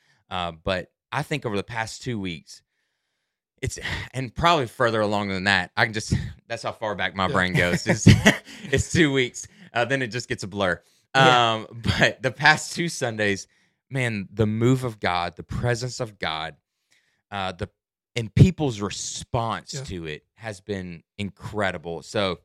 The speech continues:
Speaker 2: Oh, yeah.
Speaker 1: it's, it's been a great, you know, two weeks, but then, you know, what God's doing here at Generous Church is, is phenomenal.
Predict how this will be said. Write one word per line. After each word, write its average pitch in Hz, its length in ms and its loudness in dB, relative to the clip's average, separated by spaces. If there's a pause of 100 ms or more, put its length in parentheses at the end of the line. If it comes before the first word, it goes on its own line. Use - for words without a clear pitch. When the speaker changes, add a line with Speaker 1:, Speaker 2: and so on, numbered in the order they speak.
Speaker 2:
Oh, 151 100 -4
yeah. 185 220 -2 (360)
Speaker 1:
it's, - 240 -8
it's 123 140 -8
been 131 140 -6
a 117 60 -4
great, 113 300 0 (180)
you 107 100 -10
know, 90 200 -6
two 156 240 -2
weeks, 143 240 -6
but - 260 -6
then, 98 240 -6 (520)
you 104 120 -4
know, 92 140 0
what 127 220 0
God's 110 280 4
doing 101 240 -2
here 95 160 -2
at 82 60 -4
Generous 87 300 -6
Church - 400 -6
is, 85 300 -8
is 90 240 -8
phenomenal. 85 920 -4